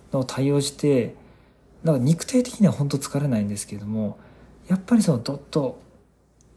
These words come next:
やっぱなんか霊的に目に見えない世界かわかんないですけど、やっぱ皆さんの抱えてるものをもらってるんだなってことをやっぱひしひしと感じて、で、最近特にその、ね、先ほど言った長野の先生ともいろいろ話してて、やっぱ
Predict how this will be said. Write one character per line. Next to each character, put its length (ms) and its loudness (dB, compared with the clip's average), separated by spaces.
や 100 -4
っ 20 -18
ぱ 220 -8
な 140 -4
ん 40 -4
か 80 -4
霊 180 2
的 180 -2
に 80 0
目 120 2
に 80 2
見 140 2
え 40 0
な 60 2
い 60 2
世 120 -4
界 140 -2
か 80 -4
わ 80 -6
か 120 0
ん 60 4
な 80 4
い 60 4
で 80 2
す 100 -4
け 100 -4
ど、 300 2
や 60 -2
っ 40 -4
ぱ 100 -4
皆 240 0
さ 160 -2
ん 80 -6
の 80 -8
抱 260 -4
え 40 -2
て 120 -4
る 80 -2
も 160 -2
の 100 -2
を 40 -2
も 160 -4
ら 100 -2
っ 20 -6
て 160 -12
る 100 -4
ん 80 -6
だ 120 -2
な 160 0
っ 60 -4
て 100 -8
こ 120 -4
と 100 0
を 20 6
や 80 6
っ 20 -4
ぱ 120 -2
ひ 80 -6
し 200 -4
ひ 20 0
し 140 -4
と 100 -6
感 260 -4
じ 140 -10
て、 380 -8
で、 60 -4
最 240 0
近 180 4
特 180 -2
に 60 0
そ 160 -6
の、 280 -6
ね、 100 -2
先 180 -6
ほ 60 0
ど 60 -2
言 80 -2
っ 40 -8
た 80 -2
長 220 2
野 80 2
の 40 0
先 180 -4
生 160 -4
と 100 -8
も 60 -4
い 40 -6
ろ 80 -6
い 20 -8
ろ 60 -10
話 200 -4
し 40 -10
て 60 -18
て、 80 -8
や 60 -6
っ 20 -16
ぱ 60 -12